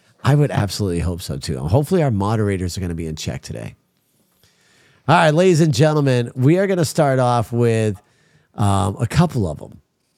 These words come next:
We're gonna start off with a big one right off the bat, though.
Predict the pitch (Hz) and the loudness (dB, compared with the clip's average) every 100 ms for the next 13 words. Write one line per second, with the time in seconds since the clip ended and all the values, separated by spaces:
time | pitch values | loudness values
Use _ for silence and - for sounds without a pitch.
0 | _ _ _ _ _ 123 160 196 - 196 | _ _ _ _ _ 2 4 2 2 0
1 | 170 143 113 92 - 113 92 80 69 - | 0 0 0 -2 -2 0 -2 -6 -10 -6
2 | 87 90 80 - 123 65 117 - - | -4 -4 -6 -10 -10 -10 -12 -16 -20